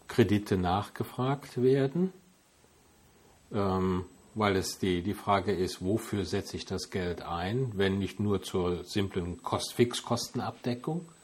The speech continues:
Ähm, für den investiven Bereich wird kaum Geld nachgefragt, was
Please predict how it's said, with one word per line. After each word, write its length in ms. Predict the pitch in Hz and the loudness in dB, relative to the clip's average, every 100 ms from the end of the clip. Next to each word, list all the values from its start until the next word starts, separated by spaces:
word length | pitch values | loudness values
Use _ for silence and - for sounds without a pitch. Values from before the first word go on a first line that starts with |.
| - - - - - | -20 -20 -20 -20 -10
Ähm, 640 | - 101 98 92 90 90 87 | -2 0 2 2 2 0 -2
für 200 | - 104 | -2 0
den 100 | 90 | 2
investiven 680 | 98 113 113 - 107 107 | 4 4 4 2 0 0
Bereich 560 | 101 95 101 95 92 - 82 87 85 | -2 0 0 2 0 -4 -14 -12 -6
wird 360 | 90 87 - - | -4 -4 -8 -8
kaum 580 | 92 90 87 80 85 | -4 -4 -4 -6 -8
Geld 340 | 87 85 78 - | -4 -4 -4 -4
nachgefragt, 880 | 82 82 - - - 127 160 - - - - - - | -4 -4 -4 -8 -4 -2 -2 -6 -18 -20 -20 -14 2
was 420 | 104 - - - | 2 2 -6 -10